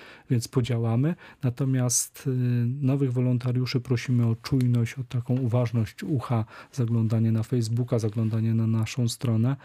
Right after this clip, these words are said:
bo prawdopodobnie już we wrześniu, już po wakacjach rozpoczniemy nową rekrutację wolontariatu akcyjnego.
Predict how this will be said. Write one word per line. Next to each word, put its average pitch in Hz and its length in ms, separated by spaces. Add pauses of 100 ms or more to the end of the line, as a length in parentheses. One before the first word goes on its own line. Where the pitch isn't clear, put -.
(380)
bo 123 140
prawdopodobnie 120 920
już 113 460
we 110 120
wrześniu, 107 680 (500)
już 120 200
po 135 120
wakacjach 117 720
rozpoczniemy 110 760
nową 104 320
rekrutację 98 800 (320)
wolontariatu 101 600
akcyjnego. 107 580